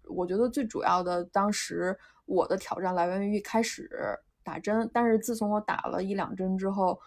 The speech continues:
我就觉得打针这件事情对于我来说也非常容易了。所以就是我觉得大部分的这个压力都是来自于心理的压力，啊，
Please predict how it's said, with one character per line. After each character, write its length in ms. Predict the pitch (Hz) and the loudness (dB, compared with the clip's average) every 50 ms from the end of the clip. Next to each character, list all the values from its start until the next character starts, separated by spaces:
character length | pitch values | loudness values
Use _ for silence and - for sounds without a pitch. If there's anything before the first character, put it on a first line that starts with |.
| - _ _ | -20 _ _
我 100 | 175 175 | -4 -2
就 100 | 175 170 | -2 -2
觉 160 | 170 160 160 | 0 0 0
得 120 | 175 180 | 0 0
打 180 | 180 175 160 160 | 0 0 -2 -2
针 180 | - 175 180 | -2 -2 -2
这 120 | 180 185 175 | -2 -2 -2
件 120 | 175 165 | -4 -4
事 160 | 175 - 165 | -4 -6 -8
情 160 | 170 165 165 170 | -8 -8 -8 -6
对 120 | - 165 | -4 -2
于 40 | 170 | 0
我 160 | 170 170 - | 2 2 0
来 120 | - - - | 0 -2 -4
说 100 | 185 180 | -4 -4
也 80 | 165 | -6
非 160 | 175 - 185 180 | -4 -4 -6 -6
常 200 | - 160 160 165 | -6 -6 -6 -6
容 180 | 165 - - - | -8 -10 -12 -16
易 120 | 175 160 | -18 -18
了。 200 | - - - - - | -14 -14 -14 -16 -16
所 160 | - - 220 | -8 -4 -4
以 60 | 214 208 | -2 2
就 100 | 220 220 | 2 2
是 80 | 208 | 2
我 140 | 190 156 160 | 2 -2 -6
觉 120 | 165 175 | -6 -6
得 80 | 180 202 | -6 -6
大 200 | 196 - 233 202 | -4 -2 -2 -2
部 80 | 185 190 | -2 -4
分 220 | 190 190 180 170 | -12 -14 -14 -10
的 180 | 165 156 151 - - - - - - - _ | -8 -8 -8 -8 -10 -18 -20 -20 -20 -20 _
这 120 | - 208 190 | -2 0 0
个 160 | 180 170 160 | 0 0 0
压 200 | 180 208 208 220 | 0 2 2 4
力 120 | 226 226 196 | 2 2 0
都 160 | - 196 202 | -2 -4 -4
是 100 | 202 196 | -4 -2
来 200 | 190 175 170 175 | -2 -2 -2 -4
自 140 | 180 180 180 | -6 -10 -12
于 80 | 180 180 | -10 -10
心 260 | - - - 247 262 | -8 -4 -2 0 0
理 140 | 240 - - _ | 0 -2 -4 _
的 60 | - | -10
压 260 | 160 - - 131 151 | -8 -6 -6 -6 -8
力， 240 | 302 294 - - _ _ _ _ _ _ _ | -10 -16 -20 -20 _ _ _ _ _ _ _
啊， 200 | _ 170 143 - | _ -4 -4 -4